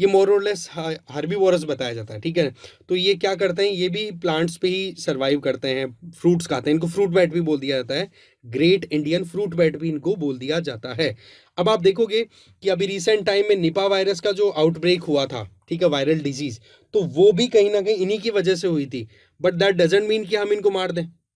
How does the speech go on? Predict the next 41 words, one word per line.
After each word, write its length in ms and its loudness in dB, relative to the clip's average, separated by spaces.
ठीक 220 -6
है, 140 0
तो 140 0
इनसे 220 2
बचा 340 2
जाए, 320 -2
वो 180 0
एक 180 4
इंपॉर्टेंट 440 -4
पॉइंट 260 0
है। 100 -4
दूसरी 360 0
चीज़, 380 -6
इनके 260 2
सर्वाइवल 560 0
के 140 -6
लिए 200 -2
गवर्नमेंट 360 -2
को 120 -6
एफर्ट 380 -2
लिए 200 -2
जा, 120 -4
लेने 340 2
चाहिए, 360 -4
ये 180 4
बात 280 0
यहाँ 200 -6
पर 140 -6
इस 180 -8
रिसेंट 400 -8
रिसर्च 320 -8
में 160 -2
निकल 280 2
के 140 -8
आई। 180 -8
अच्छा, 200 -2
ये 160 2
मिलते 320 4
कहाँ 240 -2
पर 160 0
हैं? 120 -4